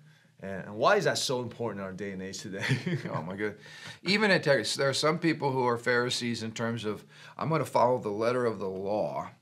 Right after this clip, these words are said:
Speaker 2: I'm going to do what the contract said. But if situations change and you're gonna be a major loser, I'm gonna make sure I follow the, the law, but I'm gonna win, and I'm sorry if you lose." You know,
Speaker 1: Yeah,
Speaker 2: that's not
Speaker 1: yeah.
Speaker 2: covenant. Covenant says,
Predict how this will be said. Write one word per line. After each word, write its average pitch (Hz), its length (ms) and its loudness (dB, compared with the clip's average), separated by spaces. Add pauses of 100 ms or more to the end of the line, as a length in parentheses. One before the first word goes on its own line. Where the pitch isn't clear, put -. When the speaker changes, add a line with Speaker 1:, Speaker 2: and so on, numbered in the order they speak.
(240)
Speaker 2:
I'm 135 180 -2
going 147 220 2
to 117 80 0
do 127 160 -2
what 123 160 -2
the 101 80 -6
contract 110 720 -2
said. 92 680 2 (560)
But 127 520 4
if 131 420 -2 (280)
situations 147 840 0
change 143 680 2
and 123 280 -2
you're 131 220 2
gonna 156 200 2
be 123 180 0
a 120 60 2
major 123 420 -2
loser, 110 720 -4 (680)
I'm 139 200 2
gonna 135 180 0
make 123 200 -2
sure 113 340 0
I 123 160 4
follow 113 400 4
the, 101 320 -4
the 104 100 -6
law, 120 440 4
but 117 200 -4
I'm 120 200 -2
gonna 117 180 -4
win, 107 420 -2 (140)
and 113 80 -6
I'm 107 100 -6
sorry 113 380 4
if 104 160 -6
you 101 120 -10
lose." 95 380 -8
You - 80 -8
know, 113 60 -2
Speaker 1:
Yeah, 95 60 -2
Speaker 2:
that's 165 260 -2
not 90 160 0
Speaker 1:
yeah. 90 40 -6
Speaker 2:
covenant. 135 380 0
Covenant 175 340 0
says, 127 340 0